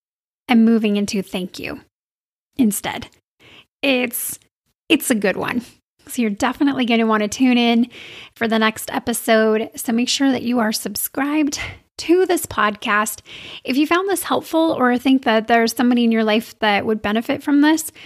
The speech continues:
uh, make sure you share. You can text the link. You can, um, share it on social media. I would love that. Again,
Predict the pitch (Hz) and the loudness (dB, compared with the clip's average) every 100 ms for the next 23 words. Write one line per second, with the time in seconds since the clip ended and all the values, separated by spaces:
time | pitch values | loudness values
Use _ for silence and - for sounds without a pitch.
0 | - - - 254 240 208 196 208 285 - | -20 -20 -8 -4 -2 -2 -4 -2 -2 0
1 | 381 381 - 240 269 233 180 - 247 226 | 0 0 0 0 0 0 -4 -6 -4 0
2 | 226 226 240 - - - - - 233 240 | 0 0 -4 -4 -8 -10 -14 -10 0 2
3 | 214 208 208 294 302 - - - - _ | 2 2 4 4 4 -2 -16 -20 -20 _
4 | - 240 226 - 220 214 208 202 202 202 | -4 -2 -4 -6 -2 -2 0 0 -2 -2
5 | 208 - _ _ _ _ - 220 196 - | -4 -8 _ _ _ _ -8 -6 -8 -10
6 | - 269 - _ _ _ _ _ - - | -8 -8 -10 _ _ _ _ _ -8 -6
7 | 240 247 254 233 233 240 247 226 233 240 | -2 -2 0 0 -2 -2 0 2 2 2
8 | 233 226 233 220 202 208 214 214 240 208 | 2 0 -2 -2 -2 0 0 2 0 0
9 | 214 247 233 214 | 0 -4 -4 -4